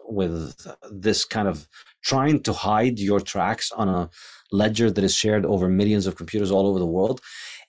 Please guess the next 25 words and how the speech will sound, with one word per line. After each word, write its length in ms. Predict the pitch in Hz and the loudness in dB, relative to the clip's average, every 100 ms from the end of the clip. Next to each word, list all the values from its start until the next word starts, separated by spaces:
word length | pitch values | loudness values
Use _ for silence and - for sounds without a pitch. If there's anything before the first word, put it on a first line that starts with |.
| - | 0
If 200 | 156 - | 0 4
there 140 | 180 | 4
is 120 | 175 | 6
a 60 | 135 | 4
body, 540 | 87 87 90 147 127 - | 4 2 2 0 -4 0
if 220 | 110 107 | 0 2
there 160 | 127 123 | 2 4
is 120 | 120 | 2
somebody 340 | 123 117 113 | 0 0 0
who's 220 | 101 101 | -2 -4
lost 380 | 92 90 98 - | -2 -2 -2 -2
money, 380 | 98 104 139 - | 0 0 -2 -2
if 120 | 113 101 | -2 0
there's 180 | 107 | 2
somebody 240 | - 120 107 | 2 2 2
who's 180 | 101 92 | 0 0
looking 260 | 107 117 | -2 -2
for 120 | - | -2
those 200 | 110 107 | 0 0
coins, 420 | - 98 120 143 - - - - - - _ | 0 -2 -2 -4 -8 -16 -20 -20 -20 -20 _
I 100 | 117 | 2
don't 200 | 127 127 | 4 6
like 240 | 113 110 104 | 4 2 2
your 160 | 98 | 0
odds. 420 | 92 76 71 - | 0 -2 -4 -8